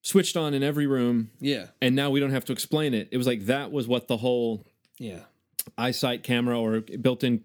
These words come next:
Speaker 1: computer camera, that's what that whole thing was leading to.
Speaker 2: Exactly.
Speaker 1: Rather than dealing with the kind of scary implications of you're in a, in a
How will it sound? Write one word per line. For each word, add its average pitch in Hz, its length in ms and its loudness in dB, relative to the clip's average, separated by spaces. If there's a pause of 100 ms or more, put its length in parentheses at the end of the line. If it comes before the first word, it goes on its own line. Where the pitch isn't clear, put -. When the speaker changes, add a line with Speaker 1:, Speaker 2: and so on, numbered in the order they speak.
(100)
Speaker 1:
computer 123 380 2
camera, 113 340 2
that's 127 180 0
what 135 200 0
that 131 160 0
whole 131 180 0
thing 127 160 0
was 107 140 2
leading 113 320 4
to. 98 200 0
Speaker 2:
Exactly. 101 480 -6
Speaker 1:
Rather 147 360 2
than 113 480 2 (500)
dealing 139 420 4
with 123 240 0
the 117 160 0
kind 123 220 -2
of 113 80 0
scary 135 400 0
implications 113 760 -2
of 104 280 -6
you're 120 220 2
in 113 180 -2
a, 104 340 -2
in 117 140 0
a 104 140 0